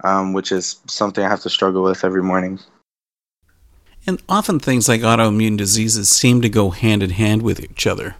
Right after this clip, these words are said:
Speaker 1: Yeah, it's usually genetic. So if someone in your family has autoimmune disease, um, I got it from my aunt. She has lupus,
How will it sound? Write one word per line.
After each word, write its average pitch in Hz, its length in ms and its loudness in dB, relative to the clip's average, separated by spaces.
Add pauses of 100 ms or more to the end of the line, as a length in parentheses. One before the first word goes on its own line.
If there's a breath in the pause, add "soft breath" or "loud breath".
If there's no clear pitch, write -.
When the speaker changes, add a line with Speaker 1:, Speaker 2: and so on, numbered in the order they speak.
(960 loud breath)
Speaker 1:
Yeah, 131 260 4 (240)
it's 110 220 -2
usually 156 300 0
genetic. 117 500 2
So 110 220 2
if 107 100 -4
someone 123 300 -2
in 120 100 -4
your 107 100 -6
family 123 460 -4
has 131 220 -2
autoimmune 131 520 0
disease, 135 440 -4
um, 107 320 -2
I 110 80 2
got 123 180 2
it 135 100 -4
from 117 160 -2
my 101 280 -4
aunt. 113 280 0
She 110 200 0
has 107 180 0
lupus, 98 580 -2